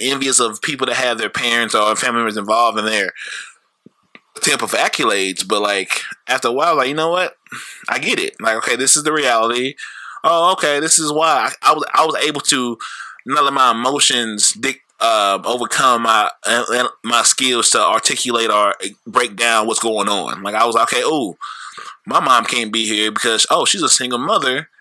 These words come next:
live in the city, and my friend is one of the whites and, and lives in a district and has a ho-, uh, you know, mother, father. Oh, of course, that's, get it." So that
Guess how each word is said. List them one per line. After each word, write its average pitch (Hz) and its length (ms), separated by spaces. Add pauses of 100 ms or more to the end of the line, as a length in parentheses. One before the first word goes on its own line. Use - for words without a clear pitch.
(520)
live 123 220
in 113 80
the 107 60
city, 147 540
and 120 460
my 139 240
friend 131 680 (180)
is 113 540 (240)
one 143 240
of - 60
the 233 80 (100)
whites - 600 (460)
and, 123 560
and 117 120
lives 175 200
in 151 60
a 135 80
district 127 460
and 120 80
has 131 440
a 113 140
ho-, 135 260
uh, 113 80
you 123 100
know, 113 260
mother, 127 340
father. 127 440
Oh, 113 420 (120)
of - 100
course, 180 280
that's, - 300 (720)
get 143 220
it." - 200 (360)
So 135 280
that 123 300